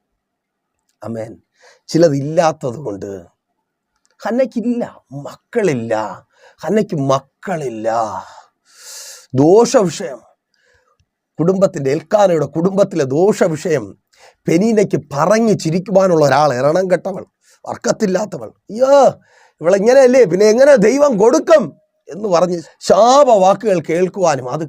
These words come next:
കേട്ട് കരയുവാനുമുള്ള ഒരു ജന്മം. എന്നാൽ ഉള്ളിൽ ഇല്ലാത്തതിനെ അവൾ തിരിച്ചറിഞ്ഞു. ആ ഇല്ലാത്തതിനെ തനിക്ക് തരുവാൻ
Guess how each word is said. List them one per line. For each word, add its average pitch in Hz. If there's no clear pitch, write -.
കേട്ട് 151
കരയുവാനുമുള്ള 135
ഒരു 113
ജന്മം. 104
എന്നാൽ 113
ഉള്ളിൽ 127
ഇല്ലാത്തതിനെ 143
അവൾ 123
തിരിച്ചറിഞ്ഞു. 107
ആ 151
ഇല്ലാത്തതിനെ 175
തനിക്ക് 165
തരുവാൻ 196